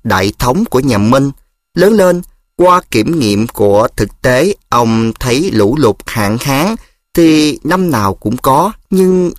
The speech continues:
lịch Đại Thống lại dự báo không đúng. Vậy là ông làm sao để sửa chữa,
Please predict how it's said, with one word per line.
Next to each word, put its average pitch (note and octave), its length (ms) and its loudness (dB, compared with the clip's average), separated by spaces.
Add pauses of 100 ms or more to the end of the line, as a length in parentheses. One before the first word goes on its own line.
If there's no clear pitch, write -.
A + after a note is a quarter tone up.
lịch A2+ 240 -2
Đại G2+ 340 -2
Thống D3 320 0 (240)
lại G2 260 0
dự G2 200 -2
báo A2 280 -2
không - 280 -4
đúng. D3+ 300 0 (880)
Vậy D3+ 120 2
là D3 600 0 (200)
ông D3+ 180 -2
làm B2+ 160 -2
sao D#3+ 300 -2
để A2+ 120 -2
sửa A2+ 280 0
chữa, A2 340 0